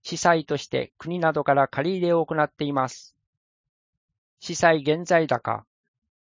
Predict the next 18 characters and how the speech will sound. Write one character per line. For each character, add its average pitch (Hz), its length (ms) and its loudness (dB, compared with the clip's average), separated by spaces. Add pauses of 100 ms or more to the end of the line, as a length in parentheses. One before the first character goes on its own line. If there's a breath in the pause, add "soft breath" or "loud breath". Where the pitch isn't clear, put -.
(240)
三 175 280 0
百 156 300 2
九 190 240 -4
億 123 420 -2 (380)
九 175 220 -2
千 165 320 0
五 151 80 2
百 151 240 6
六 139 200 -2
十 175 220 -4
六 160 240 -2
万 143 260 0
五 131 100 -4
千 170 280 -4
円。 139 260 -4 (1300)
内 127 240 -6
訳、 156 420 2 (640)
一 143 140 -10